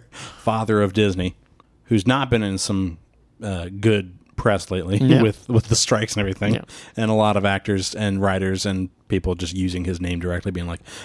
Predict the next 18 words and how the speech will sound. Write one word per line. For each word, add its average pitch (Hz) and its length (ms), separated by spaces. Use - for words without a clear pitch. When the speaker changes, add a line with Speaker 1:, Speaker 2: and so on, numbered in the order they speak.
Speaker 1:
"Hey, 190 120
Bob 151 280
Iger, 135 360
licking 196 320
my 160 120
fucking 160 400
balls." 117 460
And 107 80
you're 104 100
like, 85 140
"Whoa." 95 580
Speaker 2:
Yeah. 123 100
Speaker 1:
But, 110 340
uh, 104 180
he 139 160
did 131 180
also 123 340
say, 110 380